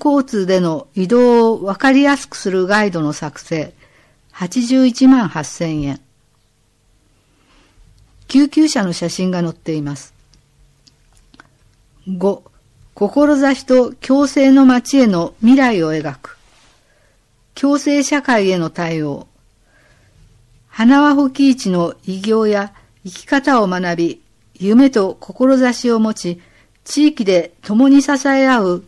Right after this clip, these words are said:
共生社会を目指します。項目が五つあります。すべて平成三十一年度新規事業です。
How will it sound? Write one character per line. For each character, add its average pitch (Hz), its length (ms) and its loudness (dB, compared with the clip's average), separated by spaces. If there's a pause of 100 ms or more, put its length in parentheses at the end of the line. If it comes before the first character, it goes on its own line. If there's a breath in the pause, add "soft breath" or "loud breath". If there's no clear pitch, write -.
共 269 240 0
生 277 240 0
社 269 200 -2
会 214 240 0
を 165 60 0
目 160 120 -4
指 165 140 -4
し - 140 -12
ま 139 140 -10
す。 - 200 -20 (1700)
項 254 200 2
目 254 280 2
が 233 180 0
五 220 300 -8
つ 254 160 -4
あ 170 80 -4
り 156 100 -8
ま 151 140 -8
す。 - 160 -20 (960)
す - 260 -8
べ 254 160 2
て 175 380 -4
平 269 300 -2
成 277 240 -2
三 285 300 4
十 214 180 0
一 185 200 -6
年 196 240 -2
度 160 260 -8
新 233 240 -2
規 233 200 -2
事 214 160 -6
業 170 180 -6
で 143 120 -12
す。 - 180 -20